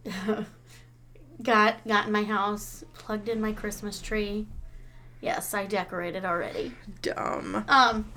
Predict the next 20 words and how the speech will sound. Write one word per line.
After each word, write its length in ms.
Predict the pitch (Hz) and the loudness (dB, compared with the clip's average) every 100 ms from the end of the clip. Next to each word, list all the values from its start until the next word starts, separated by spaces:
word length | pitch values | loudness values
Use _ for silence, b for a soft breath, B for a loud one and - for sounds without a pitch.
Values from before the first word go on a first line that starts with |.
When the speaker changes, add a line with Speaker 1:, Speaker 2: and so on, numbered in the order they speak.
| B B B B - | B B B B -6
Speaker 1:
and 80 | 247 | -2
then 80 | 247 | 0
I 20 | |
was 140 | 240 | 2
like, 280 | 233 226 - | 2 0 -2
"There 160 | 254 262 | -4 -4
is 120 | 220 | -2
no 160 | 208 202 | -4 -4
way 200 | 208 208 | -4 -4
I 40 | |
can 140 | 208 202 | -4 -6
watch 200 | 202 208 | -6 -6
a 60 | |
Halloween 480 | 196 196 202 208 277 | -8 -8 -6 -4 -2
movie 340 | 254 190 202 208 | -2 -4 -4 -4
with 240 | 208 196 | -6 -4
all 120 | 185 | -2
this 160 | 196 208 | -2 -6
Christmas 440 | - 285 269 208 | -4 -6 -6 -8
stuff." 300 | - 196 - | -6 -4 -4